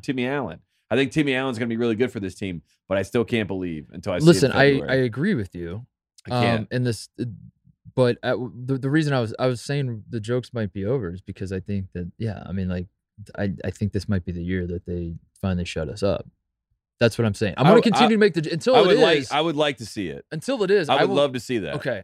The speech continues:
Speaker 2: I'm with you. Until it is, I will continue to make the jokes. I'm just saying that I, I am not going to be, me and my family, we're preparing for a
Speaker 1: Yeah.
Speaker 2: world in which Texas basketball is good.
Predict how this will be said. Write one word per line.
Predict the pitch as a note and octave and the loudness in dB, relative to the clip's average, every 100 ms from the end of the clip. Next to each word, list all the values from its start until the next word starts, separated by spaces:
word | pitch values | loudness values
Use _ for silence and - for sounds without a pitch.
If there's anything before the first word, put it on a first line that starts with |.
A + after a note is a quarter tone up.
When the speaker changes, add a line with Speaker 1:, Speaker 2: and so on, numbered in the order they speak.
| - | -4
Speaker 2:
I'm | D3+ | -2
with | F3 F#3 - | 2 0 0
you. | B2 A2 A2+ _ - | -4 -4 -6 _ -10
Until | C3+ D#3 D#3 | -4 2 4
it | C#3 | 4
is, | B2+ G#2+ G2 - _ _ _ | 2 -2 -8 -16 _ _ _
I | B2+ | -4
will | C3 | -2
continue | B2+ C3 D3 C3+ | -4 -4 -4 -4
to | B2 | -2
make | B2 | -4
the | - | -4
jokes. | G2+ A#2 F#2+ - - - _ _ _ _ _ C3+ | -4 -4 -4 -8 -18 -20 _ _ _ _ _ -8
I'm | B2+ | -4
just | C3+ - - - | -4 -6 -14 -8
saying | - C3+ A#2+ A2 G2+ - _ _ | -2 0 0 -2 -4 -10 _ _
that | A#2+ A2 A2 | -2 0 0
I, | B2 | 2
I | C3+ B2+ B2 | 2 2 2
am | C#3 C3 | 2 2
not | B2+ A#2+ | -2 -2
going | B2 A2+ | -4 -6
to | |
be, | G#2+ G2+ A#2 C3+ | -8 -10 -12 -10
me | C#3 D#3+ | -4 -2
and | E3 | 2
my | D3 | 0
family, | D3+ E3 E3+ F3 | 0 -2 -2 -2
we're | C#3 D3 D3+ | 0 2 0
preparing | C#3 D3 C3+ B2+ | -2 -2 -2 -2
for | A#2 A#2 | -2 -2
a | |
Speaker 1:
Yeah. | A2+ | 0
Speaker 2:
world | A2+ G#2 G2+ | 2 0 -2
in | A2 | -4
which | G#2+ - | -6 -4
Texas | A2+ - G2+ | -6 -6 -6
basketball | G#2+ G2 G#2 F2 | -6 -6 -8 -10
is | F2+ | -10
good. | F#2+ E2 | -10 -12